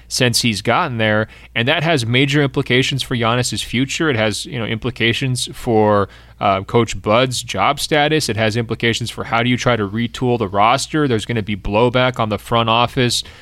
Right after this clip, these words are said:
um, and management, in large part because this whole thing was set up for Giannis to be the hero. And as I said, you know, you know, B minus, C plus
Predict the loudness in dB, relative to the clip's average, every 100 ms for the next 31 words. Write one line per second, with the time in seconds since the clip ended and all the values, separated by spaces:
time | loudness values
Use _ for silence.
0 | -20 -2 0 0 0 0 2 0 0 0
1 | -2 0 -2 0 -2 2 4 4 2 0
2 | 2 2 0 -2 0 0 -2 2 2 2
3 | 0 0 -2 2 2 4 2 2 -4 -2
4 | 2 2 0 -2 -4 -4 -4 0 0 4
5 | 2 2 -2 -20 -20 -6 0 0 2 0
6 | 0 0 2 2 0 0 2 2 0 -4
7 | -2 0 2 4 2 2 0 -2 2 4
8 | 4 0